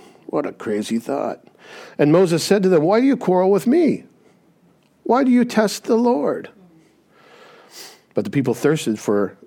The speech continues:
for water, and the people grumbled against Moses. "Why did you bring us up out of Egypt to kill us and our children and our livestock with thirst?"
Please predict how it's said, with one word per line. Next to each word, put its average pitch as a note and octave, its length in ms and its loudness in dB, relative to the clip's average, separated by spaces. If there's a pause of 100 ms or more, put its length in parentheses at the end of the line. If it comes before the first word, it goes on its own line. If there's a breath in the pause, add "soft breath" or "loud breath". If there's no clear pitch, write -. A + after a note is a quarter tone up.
(140)
for G#2+ 120 -6
water, A#2 360 0
and F#2+ 80 -2
the - 60 -6
people A#2+ 260 -2
grumbled A#2+ 720 0 (100)
against A2 380 -4
Moses. A2+ 500 -4 (540 loud breath)
"Why F3+ 200 2
did F#3 140 2
you E3+ 80 0
bring F3 220 2
us D#3+ 120 0
up E3 160 2
out D#3+ 120 4
of D3 80 0
Egypt E3 320 0
to D#3+ 60 -4
kill E3+ 260 2
us D3 160 -2
and D3+ 100 2
our C#3+ 60 2
children D#3 420 2
and C3 100 2
our C3 100 2
livestock D3+ 540 0
with C3+ 140 -2
thirst?" D3 500 0